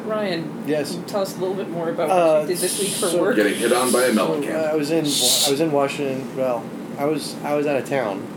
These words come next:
Speaker 2: <clears throat> taking over a casino.
Speaker 1: Like you do.
Speaker 2: Like you do. When you,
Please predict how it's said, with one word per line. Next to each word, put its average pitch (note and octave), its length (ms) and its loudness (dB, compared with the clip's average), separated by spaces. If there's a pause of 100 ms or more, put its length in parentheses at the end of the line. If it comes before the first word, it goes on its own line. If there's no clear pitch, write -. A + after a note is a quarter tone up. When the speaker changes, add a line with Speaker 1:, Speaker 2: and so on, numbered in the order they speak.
(1160)
Speaker 2:
<clears throat> G3 500 6
taking D3 260 2
over B2+ 140 4
a A#2 40 0
casino. A#2+ 480 0 (1200)
Speaker 1:
Like A#3+ 200 2
you A3+ 80 -2
do. D3+ 200 -2 (600)
Speaker 2:
Like A3+ 220 2
you A3 80 -4
do. C3+ 180 2
When C3 300 -6
you, B2+ 80 -6